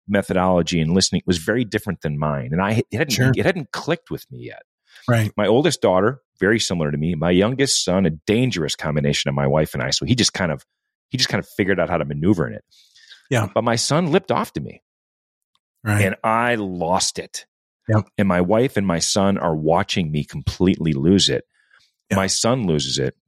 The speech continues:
Speaker 1: Later that night, I look at my wife and, and I'm emotionally wrecked, Paul.
Speaker 2: Yeah.
Speaker 1: I knew how bad that went.
Speaker 2: Yep.
Speaker 1: And I looked at my wife and I said, "He's fourteen.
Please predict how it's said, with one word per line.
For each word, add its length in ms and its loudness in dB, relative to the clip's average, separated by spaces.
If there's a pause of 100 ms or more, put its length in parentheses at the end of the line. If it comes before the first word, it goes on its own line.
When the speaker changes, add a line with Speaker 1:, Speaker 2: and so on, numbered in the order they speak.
(140)
Speaker 1:
Later 300 4
that 140 2
night, 160 2
I 40 2
look 140 0
at 60 -6
my 120 0
wife 240 2
and, 200 -8
and 160 0
I'm 160 -2
emotionally 800 0
wrecked, 520 -6 (100)
Paul. 240 -8 (640)
Speaker 2:
Yeah. 160 2
Speaker 1:
I 140 2
knew 400 6
how 260 0
bad 400 -2
that 240 -2
went. 380 -6 (720)
Speaker 2:
Yep. 180 0 (220)
Speaker 1:
And 100 2
I 40 4
looked 260 2
at 60 -4
my 120 -4
wife 400 -2
and 100 -2
I 100 0
said, 520 0 (1080)
"He's 260 2
fourteen. 920 -2